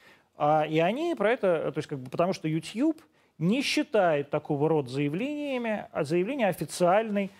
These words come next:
официальной точкой зрения. То есть вот если бы моё, а, вот это обращение было опубликовано на сайте, на YouTube Минздрава,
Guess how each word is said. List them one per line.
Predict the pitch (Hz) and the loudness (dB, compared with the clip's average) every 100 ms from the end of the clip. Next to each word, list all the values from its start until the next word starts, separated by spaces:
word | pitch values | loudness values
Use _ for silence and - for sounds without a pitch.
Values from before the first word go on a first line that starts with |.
| - - | -20 -6
официальной | 156 170 151 196 220 208 170 | -4 -2 2 4 4 2 0
точкой | 170 - 175 | 0 0 -4
зрения. | 151 156 113 | -2 -4 -4
То | |
есть | - | -2
вот | 175 202 | 0 2
если | 220 196 | 2 2
бы | 170 180 | 2 0
моё, | 165 175 185 190 165 139 _ _ _ | 2 2 4 2 2 -2 _ _ _
а, | - 160 160 | 0 2 2
вот | 165 | 2
это | 170 170 | 2 2
обращение | 156 175 180 - 170 131 135 | 2 2 0 0 0 0 0
было | 156 156 | 2 2
опубликовано | 147 151 156 170 175 160 135 127 | 0 0 0 0 2 2 2 0
на | 131 139 | -2 -2
сайте, | - 151 139 | 0 0 0
на | 156 160 | 2 2
YouTube | 151 160 - 175 | 2 0 0 0
Минздрава, | 143 156 143 139 196 262 285 170 - | 2 2 2 2 2 2 2 2 0